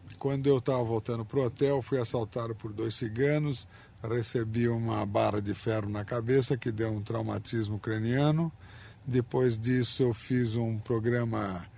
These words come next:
um tratamento no Jackson Memorial Hospital, em Miami, de oito meses.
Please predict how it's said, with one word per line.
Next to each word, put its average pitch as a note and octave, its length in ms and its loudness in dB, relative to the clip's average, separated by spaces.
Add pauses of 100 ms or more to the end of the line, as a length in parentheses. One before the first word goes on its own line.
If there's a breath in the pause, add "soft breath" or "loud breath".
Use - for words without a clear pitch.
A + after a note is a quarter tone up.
(360 soft breath)
um A#2 100 0
tratamento A#2 720 0
no G#2+ 200 -2
Jackson A#2+ 400 0
Memorial A2+ 420 0
Hospital, G2 720 0
em G2+ 80 -2
Miami, G#2 540 -2
de G2+ 140 0
oito B2 340 2
meses. C3 560 2